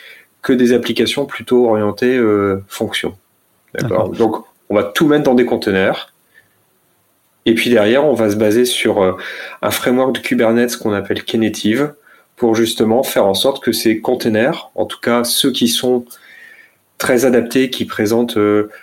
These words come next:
Speaker 1: un temps de démarrage hyper rapide, un footprint faible, bah, effectivement, on va les, les transformer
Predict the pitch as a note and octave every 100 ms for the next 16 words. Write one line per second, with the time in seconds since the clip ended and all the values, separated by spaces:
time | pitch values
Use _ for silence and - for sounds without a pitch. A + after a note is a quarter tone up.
0 | - G2+ - A#2+ A#2+ A#2 A#2+ A#2 A2+ A#2
1 | G#2+ G2 G#2+ A#2+ B2+ A2 - - - G#2+
2 | G#2 C3 C#3 D#3+ D#3+ - G#2 G2+ G#2+ -
3 | G#2+ B2+ C#3 A2 A2 G#2+ G2+ G2 F#2+ G2+
4 | - C#3 - - G#2+ G#2+ C3+